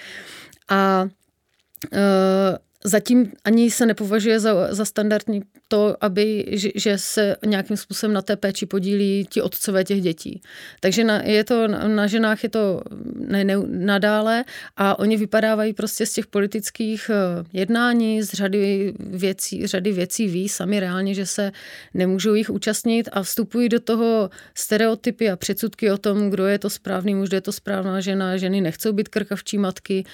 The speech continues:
nechcou, aby, eh, jako čelit prostě kar-, nadávkám nebo nějakým výhradám, že jsou kariéristky, dělají to na úkor svých dětí. Nedej bože, že by dítě přineslo teda nějakou špatnou známku ze školy, tak je to vlastně jako jejich chyba, protože něco zanedbávají.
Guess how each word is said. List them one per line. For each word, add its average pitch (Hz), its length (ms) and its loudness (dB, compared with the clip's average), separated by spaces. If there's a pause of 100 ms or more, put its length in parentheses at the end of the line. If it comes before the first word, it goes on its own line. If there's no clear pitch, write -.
(260)
nechcou, 180 340 0
aby, 208 640 4
eh, 190 60 0 (420)
jako 185 240 -2
čelit 202 480 0 (120)
prostě 202 360 -6 (280)
kar-, 180 360 0
nadávkám 190 760 -2
nebo 185 200 0
nějakým 180 320 0
výhradám, 185 400 0
že 180 100 -6
jsou 196 140 -4
kariéristky, 185 680 -2
dělají 185 220 0
to 202 120 -4
na 175 120 0
úkor 180 220 -4
svých 196 260 -2
dětí. 190 280 -2 (300)
Nedej 190 240 2
bože, 180 260 0
že 185 120 2
by 185 100 -2
dítě 175 260 -4
přineslo 170 420 -4
teda 185 220 -2
nějakou 175 280 -2
špatnou 175 360 -4
známku 170 300 0
ze 175 120 0
školy, 170 280 -2
tak 170 200 -4
je 170 60 0
to 185 140 -2
vlastně 170 280 -4
jako 180 200 -4
jejich 160 240 -2
chyba, 165 260 -6
protože 180 300 -8
něco 180 220 -4
zanedbávají. 170 640 -2